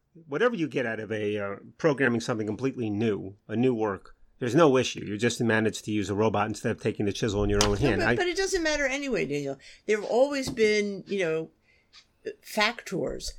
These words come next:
Speaker 2: people sculpting for the artist.
Speaker 1: I, I understand that.
Speaker 2: For the designer.
Speaker 1: But I thought the, I thought the
Speaker 2: Okay?
Speaker 1: issue really
Speaker 2: It's
Speaker 1: wa-
Speaker 2: like, and you have great bronze sculptures.
Speaker 1: Hmm.
Speaker 2: You know, the artists are not casting the bronze,
Speaker 1: I understand that, but I'm,
Speaker 2: et cetera.
Speaker 1: I'm getting, I'm going at someplace else. I can't take that point. I, it's,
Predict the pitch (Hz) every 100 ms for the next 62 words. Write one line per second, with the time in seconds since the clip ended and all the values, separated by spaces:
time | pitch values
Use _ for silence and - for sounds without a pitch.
0 | - - 240 226 220 196 196 - - -
1 | 214 202 202 - 131 - - _ - 202
2 | 190 185 170 165 - 156 170 147 - -
3 | - 240 220 247 277 262 233 208 208 175
4 | 170 165 170 160 175 226 277 254 254 202
5 | 196 277 269 247 156 - 226 208 214 175
6 | 247 247 247 240 202 220 233 175 190 208
7 | 226 254 - 160 147 143 156 147 - 131
8 | - - - 240 285 254 277 285 285 285
9 | 247 233 214 208 - - 185 180 - 175
10 | 165 151 165 - 139 135 139 135 165 240
11 | 240 302 339 190 127 117 175 170 175 165
12 | 170 196 160 170 208 208 190 165 160 196
13 | 185 156 175 165 156 131 131 135 202 202
14 | 214 180 160 - 123 104 104 120 135 123